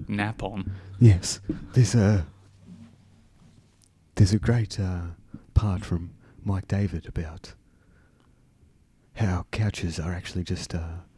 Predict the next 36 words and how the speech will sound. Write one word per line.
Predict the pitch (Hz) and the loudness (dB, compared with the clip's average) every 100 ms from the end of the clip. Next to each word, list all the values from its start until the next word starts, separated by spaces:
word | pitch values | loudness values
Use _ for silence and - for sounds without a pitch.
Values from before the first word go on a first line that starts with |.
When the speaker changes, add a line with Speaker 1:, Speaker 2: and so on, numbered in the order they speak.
| _ _ _ _ _ | _ _ _ _ _
Speaker 2:
fart | - 107 101 95 _ | 0 2 4 0 _
towels | - 110 101 80 76 - - - - _ - | -2 0 2 -2 -6 -10 -14 -18 -20 _ -8
and | 87 85 - _ _ _ - _ - | -8 -10 -16 _ _ _ -20 _ -4
how | 98 | 0
you | 98 98 | 2 2
shouldn't | - 110 104 | 2 2 2
really | 98 | 0
sit | 98 - 117 | 2 2 2
on | 90 85 | 2 -2
other | - | -4
people's | - 85 85 - | -4 -2 -4 -4
couches. | 98 82 - - 110 - - - - - | -6 -6 -8 -12 -10 -12 -16 -20 -20 -10
Because, | 92 98 123 - | -8 -6 -8 -4
and | 120 - 98 98 160 | -4 -4 -4 2 6
I'm | |
like, | 202 254 | 8 8
you | |
know, | 254 196 | 8 6
that's | 170 - | 6 4
a | |
fair | 156 110 | 6 6
point. | 107 87 - | 4 2 6
Anyway, | 139 120 87 - | 10 10 10 12
um, | 127 127 - - - | 12 12 12 0 6
Speaker 1:
Yeah. | 131 | 8
Speaker 2:
uh, | |
s-, | - - | 8 4
sorry, | - 90 80 | 0 2 8
that | 117 - - | 8 8 10
pre-recording's | 135 107 120 104 87 98 | 12 12 12 12 12 8
over. | 82 | 10
We're | 87 95 | 12 12
back | 85 71 | 10 6
now. | 85 76 147 - - | -2 -2 -2 -2 -4
Speaker 1:
<laughs> | - - - | -6 -8 6
Speaker 2:
Um, | 107 117 113 104 | 12 12 12 12